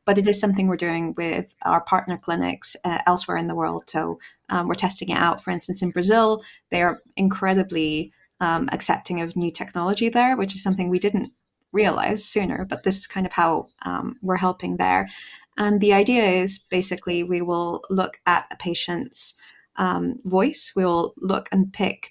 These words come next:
different features within their voice and within what they're saying, same with their facial expressions. And even if they're getting stressed, as you said earlier, just measuring you makes you stressed out, like the blood pressure thing. Um, the great thing about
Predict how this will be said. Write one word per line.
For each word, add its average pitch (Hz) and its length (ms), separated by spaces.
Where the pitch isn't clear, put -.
different 190 460
features 175 640
within 160 280
their 170 120
voice 220 380
and 180 160
within 170 220
what - 140
they're 170 100
saying, 202 420
same 220 260
with 196 120
their 175 120
facial 180 360
expressions. 175 720
And 214 140
even 240 220
if 240 80
they're 208 100
getting 196 220
stressed, 190 320
as 190 100
you 190 80
said 185 240
earlier, 170 420
just 190 200
measuring 185 500
you 160 400
makes 175 300
you 185 60
stressed 175 340
out, 214 420
like 170 280
the 170 180
blood 185 180
pressure 175 300
thing. 196 300
Um, 196 300
the 208 80
great 220 360
thing 190 300
about 175 480